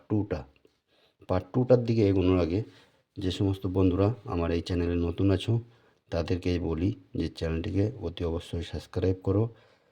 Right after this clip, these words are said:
সর্বপ্রথম নিজের মোবাইলে আমাদের যে কোনো নাটক দেখার জন্য। বন্ধুরা, ভিডিওটিকে শেষ পর্যন্ত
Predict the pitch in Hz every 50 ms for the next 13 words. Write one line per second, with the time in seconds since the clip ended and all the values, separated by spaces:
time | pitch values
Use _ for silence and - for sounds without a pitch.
0 | _ _ - - - 98 90 87 87 82 82 85 82 - - 101 95 113 123 -
1 | _ _ _ _ _ _ - 87 82 78 78 82 85 85 82 82 82 82 80 82
2 | 85 85 90 101 113 117 - _ _ _ _ _ _ - - 82 78 78 80 82
3 | 82 85 - - 85 87 85 - 80 78 85 92 90 80 78 - 90 98 104 -
4 | - - - - 80 78 - - 82 78 - 82 73 73 73 69 - - _ _
5 | _ _ _ _ _ _ _ _ - 95 90 90 92 95 104 101 87 85 82 87
6 | 87 85 85 87 87 - - - - - - - 95 98 90